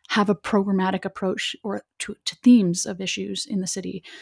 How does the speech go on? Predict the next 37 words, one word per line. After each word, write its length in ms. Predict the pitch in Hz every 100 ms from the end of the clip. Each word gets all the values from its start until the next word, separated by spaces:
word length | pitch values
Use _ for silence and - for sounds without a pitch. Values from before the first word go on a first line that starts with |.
| -
So 160 | - 196
whether 180 | 196 190
it 60 |
be 160 | 180 180
climate 360 | - 190 180 -
action 640 | 226 - 240 220 208 208 - - -
or 80 | 202
whether 120 | 190
it 60 | 180
be 60 | 170
housing, 440 | - 208 214 214
which 160 | 202 196
is 140 | 180
an 80 | 185
issue 200 | 180 190
that 100 | 185
I'm 120 | 180
working 300 | 185 170 190
on 300 | 185 180 180
now, 440 | 190 185 185 190 185 - - - -
um, 260 | 202 180
whether 180 | 196 185
it's 100 | 180
cultural 360 | - 190 180 190
strategic 540 | - 185 196 180 180
planning. 440 | - 233 226 226 220
So, 180 | 214 -
you 120 | 240
know, 160 | 226 226 - -
there's, 240 | 202 190 -
instead 260 | 202 -
of 80 | 226
it 100 | 233
being 140 | 208 202
these 140 | 190
kind 160 | -
of 80 | 190